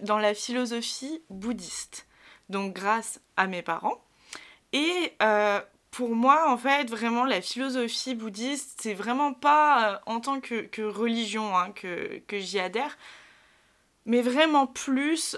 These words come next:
euh, en tant que philosophie de vie, parce que finalement,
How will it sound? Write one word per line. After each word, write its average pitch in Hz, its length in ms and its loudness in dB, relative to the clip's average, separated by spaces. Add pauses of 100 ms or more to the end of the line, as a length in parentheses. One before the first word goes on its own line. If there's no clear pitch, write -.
(120)
euh, 208 320 4
en 208 140 2
tant 262 220 2
que 247 180 -4
philosophie 247 640 -2
de 208 60 -12
vie, 247 280 -6
parce 208 280 2
que 196 100 -8
finalement, 247 760 0